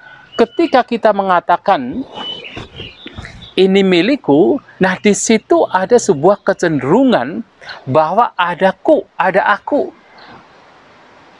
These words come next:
Dalam kehidupan yang sehari-hari tidak ada masalah, tetapi dalam kehidupan spiritual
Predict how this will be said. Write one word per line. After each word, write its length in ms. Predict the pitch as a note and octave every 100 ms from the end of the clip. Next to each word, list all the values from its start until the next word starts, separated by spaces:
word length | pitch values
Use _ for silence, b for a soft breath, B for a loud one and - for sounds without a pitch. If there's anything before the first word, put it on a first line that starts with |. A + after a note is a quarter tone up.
| - - - - - - - - - - - -
Dalam 400 | E3+ F3 E3 C#3+
kehidupan 560 | D#3 D3+ D3+ E3 D#3
yang 320 | D#3 C#3 B2 A#2+ _
sehari-hari 800 | - F#3+ D#3 C#3+ C3 D#3+ D4+ D4 _ -
tidak 400 | D#3 C3+ A#2+ G#2+
ada 160 | G#2+
masalah, 560 | A2 A#2 B3 B3+ F3+ - - _ -
tetapi 560 | D3+ C#3 C#3+ - D4 F#3+
dalam 240 | D3 C3
kehidupan 400 | B2 B2 A#2+ B2
spiritual 880 | A#2 - B2+ C3 G3 A#3+ C4 D#4